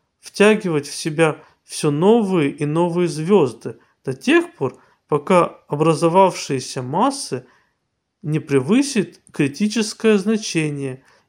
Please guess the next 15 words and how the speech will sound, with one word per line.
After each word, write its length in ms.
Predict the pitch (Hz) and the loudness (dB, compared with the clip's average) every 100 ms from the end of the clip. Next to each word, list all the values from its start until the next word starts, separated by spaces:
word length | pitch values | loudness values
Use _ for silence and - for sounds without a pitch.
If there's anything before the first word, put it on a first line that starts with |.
| - | -6
и 80 | |
не 120 | 170 170 | -2 0
произойдёт 680 | 151 147 135 139 190 220 | 0 0 2 2 2 2
взрыв, 600 | 127 113 139 135 113 - _ _ _ _ _ _ | -2 -2 0 0 -6 -14 _ _ _ _ _ _
в 80 | 143 | -6
результате 600 | 151 147 156 190 175 143 | -2 -2 2 2 2 -2
которого 800 | 135 131 240 330 269 127 113 - _ | -6 -4 0 0 0 -2 -6 -10 _
образуется 1040 | - 139 135 131 139 240 247 240 - 160 - - | -8 -4 0 0 2 2 0 -2 -2 -2 -4 -6
газопылевая 800 | 143 135 - 139 143 165 175 | -4 -4 -2 0 2 4 4
туманность. 960 | 160 165 165 185 156 117 110 - - _ _ _ _ _ _ _ _ | 2 -2 -2 2 0 -2 -12 -18 -20 _ _ _ _ _ _ _ _
Астрономы 680 | - 156 - 220 311 349 277 | -4 -2 2 2 4 2 2
хорошо 500 | - 254 247 285 254 | 0 0 0 2 4
изучили 680 | 147 139 - - 135 120 127 | 2 -2 -6 -4 -4 -4 -6
это 220 | 143 147 | -8 -4
явление. 720 | 147 143 165 135 117 117 113 | -2 -2 -2 -4 -4 -10 -16